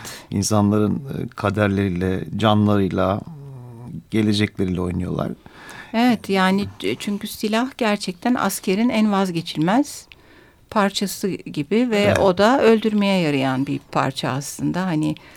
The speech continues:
Speaker 2: hangi, e, meslekte kullandığın alet, edevat, e,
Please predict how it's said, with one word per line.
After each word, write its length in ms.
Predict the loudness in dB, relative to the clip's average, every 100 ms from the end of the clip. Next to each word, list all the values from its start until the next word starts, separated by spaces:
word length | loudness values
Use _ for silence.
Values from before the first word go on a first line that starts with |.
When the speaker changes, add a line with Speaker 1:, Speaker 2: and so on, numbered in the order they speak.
| -10
Speaker 2:
hangi, 480 | -2 0 2 0 -4 -10 -20 -6
e, 100 | -2
meslekte 640 | 0 -2 -4 -6 -4 -8
kullandığın 680 | -4 -4 0 2 2 2 0
alet, 460 | 0 0 0 -2
edevat, 680 | -4 -4 -2 -2 -6 -14 -18
e, 60 | -16